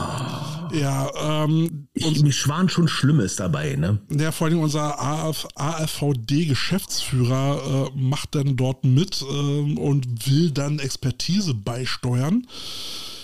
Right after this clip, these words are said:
Speaker 1: Äh,
Speaker 2: Auf Eis?
Speaker 1: Michael
Speaker 2: Expertise
Speaker 1: Schwarzer.
Speaker 2: auf Eis?
Speaker 1: Ja, ja. Und, äh, A-F-V-D-Schiedsrichter werden mitmachen. Also, weißt du?
Speaker 2: <laughs> Ja, ich würde ganz gerne die Flagge aufheben, aber die ist festgefroren.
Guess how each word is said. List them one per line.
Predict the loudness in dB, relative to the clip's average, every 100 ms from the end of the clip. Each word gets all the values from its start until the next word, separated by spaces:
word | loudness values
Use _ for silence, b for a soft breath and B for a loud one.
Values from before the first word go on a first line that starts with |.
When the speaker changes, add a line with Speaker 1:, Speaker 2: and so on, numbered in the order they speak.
| B B -10
Speaker 1:
Äh, |
Speaker 2:
Auf | -6 -4 -2 -2 0 0 0 0
Eis? | 2 2 2
Speaker 1:
Michael | 2 2 2 2
Speaker 2:
Expertise | 2 4 4
Speaker 1:
Schwarzer. | 4 2
Speaker 2:
auf | 0
Eis? | 0 0 0 -2 -2 0
Speaker 1:
Ja, | 2
ja. | 2 2 0 B B
Und, | 0 0 2
äh, |
A-F-V-D-Schiedsrichter | 0 0 -2 -2 -2 0 0 2 0 0 -2 -2 -4 0 0 0
werden | 2 2
mitmachen. | 2 2 0 2 2 0 _ _ _ _ _ _ _ _ -14 B B B B -4 -2 -2 -2 -4 -6 -16 _ _ _
Also, | -2 0 0 -2
weißt | -2 -2
du? | -2
Speaker 2:
<laughs> | -4 -4 -6 -6 -10 -10 -8 -10 -8 -6 -4
Ja, | -2
ich | -2 0
würde | 0
ganz | 0 -2
gerne | 0 0
die |
Flagge | 0 0
aufheben, | -2 0 0 2
aber |
die | 2
ist | 0
festgefroren. | -2 -2 -2 -2 -4 -2 2 2